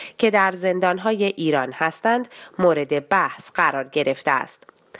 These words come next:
آقای کامرون با اشاره به ضرورت تحرکی جدی در روابط همه جانبهٔ ایران و بریتانیا گفته است بریتانیا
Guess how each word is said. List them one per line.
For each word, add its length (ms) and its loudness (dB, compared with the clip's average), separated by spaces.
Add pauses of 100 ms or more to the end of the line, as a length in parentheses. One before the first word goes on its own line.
(360)
آقای 380 2
کامرون 540 2
با 80 4
اشاره 420 2
به 120 4
ضرورت 580 0
تحرکی 760 0
جدی 560 0
در 220 4
روابط 540 0
همه 360 0
جانبهٔ 360 0
ایران 680 0
و 140 0
بریتانیا 720 -2
گفته 380 0
است 300 0 (480)
بریتانیا 640 2